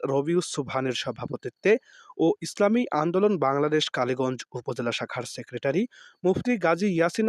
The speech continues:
আলীর পরিচালনায় প্রধান আলোচক হিসেবে উপস্থিত ছিলেন ইসলামী আন্দোলন বাংলাদেশ কেন্দ্রীয় তথ্য ও গবেষণা সম্পাদক মুফতি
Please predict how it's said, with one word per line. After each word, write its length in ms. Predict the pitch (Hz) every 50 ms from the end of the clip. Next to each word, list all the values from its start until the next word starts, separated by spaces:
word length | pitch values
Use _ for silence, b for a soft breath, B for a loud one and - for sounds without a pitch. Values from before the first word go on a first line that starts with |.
| 208
আলীর 260 | - 143 139 139 131 127
পরিচালনায় 600 | - 131 120 117 - - 120 120 120 139 175 208
প্রধান 340 | - - 156 131 131 151 160 - -
আলোচক 380 | 123 131 131 120 - - 131 - -
হিসেবে 360 | - 131 - - 139 123 127
উপস্থিত 460 | 123 117 - - 123 - _ - 123 - -
ছিলেন 240 | - 147 170 208 247 b b b b b b b b b b
ইসলামী 380 | 160 - - 208 214 220 240 254 - -
আন্দোলন 380 | - 156 160 170 175 175 185 180 160
বাংলাদেশ 460 | 143 131 131 127 123 117 147 190 - - -
কেন্দ্রীয় 360 | - 180 175 180 175 208 202
তথ্য 300 | 185 - 165 160 _ - - 202 196 160 - -
ও 60 | 131 131
গবেষণা 480 | 127 135 131 123 131 123 - 135 123 113
সম্পাদক 460 | - 127 123 117 135 131 151 214 240 _ B B B B B B B
মুফতি 340 | 185 190 185 - - - 240